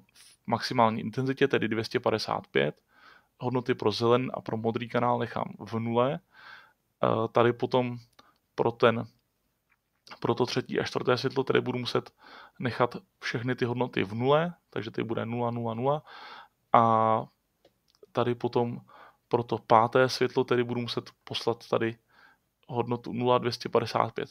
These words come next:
nula, aby tedy to světlo se rozsvítilo zeleně.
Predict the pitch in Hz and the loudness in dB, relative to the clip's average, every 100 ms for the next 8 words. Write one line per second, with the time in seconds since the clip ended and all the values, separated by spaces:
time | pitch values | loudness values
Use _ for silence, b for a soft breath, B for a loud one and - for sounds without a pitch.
0 | - 131 147 - 120 120 117 117 123 - | -6 0 2 0 -2 -2 -2 -4 -6 -6
1 | 117 117 117 B B B - 117 110 - | -4 -4 -8 B B B -2 -2 0 -4
2 | 117 110 107 101 120 135 139 147 | -6 -2 -2 2 4 4 0 -6